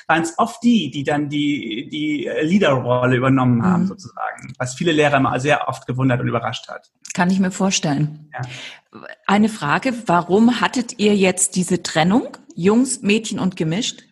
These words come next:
Speaker 1: Wir haben ja tatsächlich ein Stück aufgeführt und, und wir haben praktisch, äh, so war das Stück geschrieben, dass es eine reine Mädchengruppe gab, eine reine Jungsgruppe und eben diese zwei gemischten Gruppen.
Speaker 2: Ah, okay.
Speaker 1: Und, ähm, das hatte dramaturgische Gründe für das Stück und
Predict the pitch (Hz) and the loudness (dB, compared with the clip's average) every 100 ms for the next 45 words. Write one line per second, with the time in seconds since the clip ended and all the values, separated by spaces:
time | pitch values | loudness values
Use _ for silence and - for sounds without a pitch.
0 | _ _ _ _ 185 180 180 196 196 202 | _ _ _ _ -2 2 4 4 2 0
1 | 196 160 - 226 233 147 151 143 127 156 | -4 -4 -2 -2 -2 -4 -6 -8 -6 -4
2 | 240 - _ _ - _ 160 156 160 - | -4 -8 _ _ -20 _ 4 4 2 -2
3 | 156 156 156 160 151 165 175 170 - 175 | 0 0 0 0 0 2 0 -2 -4 -6
4 | 165 160 - - - - - - 165 147 | -2 -4 -4 -6 -6 -4 -4 -6 -10 -10
5 | 147 147 165 165 151 - - 160 - 165 | -6 -2 0 2 0 -2 -4 -4 -4 -2
6 | 185 156 151 - - - - 139 156 143 | 0 0 -4 -8 -12 -14 -4 0 2 2
7 | 147 147 151 151 147 143 143 139 139 143 | 2 2 2 -2 -4 -4 -2 -2 0 -2
8 | 143 135 139 143 151 - 135 143 127 131 | 0 2 2 2 0 -6 -6 -4 -4 -4
9 | 131 131 127 120 123 - 127 120 117 120 | -4 -2 -4 -4 -8 -8 -4 -2 -4 -4
10 | 117 - 113 - - - - _ 180 160 | -6 -6 -10 -12 -14 -16 -18 _ -8 -6
11 | - - 156 160 147 143 - 139 135 131 | -12 -12 0 2 2 0 2 4 4 4
12 | 127 131 139 147 127 135 120 - - - | 2 0 -2 0 -4 -4 -6 -8 -12 -16
13 | - - - 131 135 131 190 190 156 147 | -16 -16 -12 -2 -2 2 0 2 0 2
14 | 170 160 165 127 127 202 233 - - 160 | 2 2 -2 -6 -2 0 0 -2 -8 -4